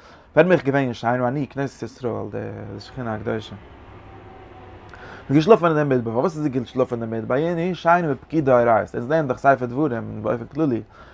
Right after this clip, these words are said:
אז אלע מצוות פון דער תורה, דער עיקר קיימה מצוות פון דער תורה, דער אנדערע ווערט דער עיקר ייחוד, דער עיקר חיות, מען דארף ברענגען די תורה, אלע אורות. זאל זאגן, כמעט מאל אורות, דער אייבערשטער צו לעבן אויף דער וועלט. דאס איז נאך נאר נישט ישראל. אלע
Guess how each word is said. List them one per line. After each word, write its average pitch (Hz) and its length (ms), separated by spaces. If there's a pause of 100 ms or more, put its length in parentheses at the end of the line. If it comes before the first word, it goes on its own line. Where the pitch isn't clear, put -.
(140)
אז - 160
אלע 214 200
מצוות 180 320
פון 123 140
דער 117 80
תורה, 156 220
דער 113 200
עיקר - 260
קיימה 165 340
מצוות 113 300
פון 110 100
דער - 80
תורה, 113 240
דער 123 120
אנדערע 117 120
ווערט 110 160
דער 117 120
עיקר 123 200
ייחוד, 110 360 (100)
דער - 80
עיקר 117 200
חיות, 117 440
מען 113 80
דארף 110 140
ברענגען 127 280
די 113 80
תורה, 117 360
אלע 110 120
אורות. 120 400 (760)
זאל 104 100
זאגן, 123 340 (580)
כמעט 120 400
מאל 120 360
אורות, 117 260
דער 107 160
אייבערשטער 120 340
צו 113 60
לעבן 117 160
אויף 107 100
דער 113 160
וועלט. 117 280 (560)
דאס - 400
איז 120 120
נאך 151 220
נאר 170 180
נישט 156 220
ישראל. 127 460
אלע 143 220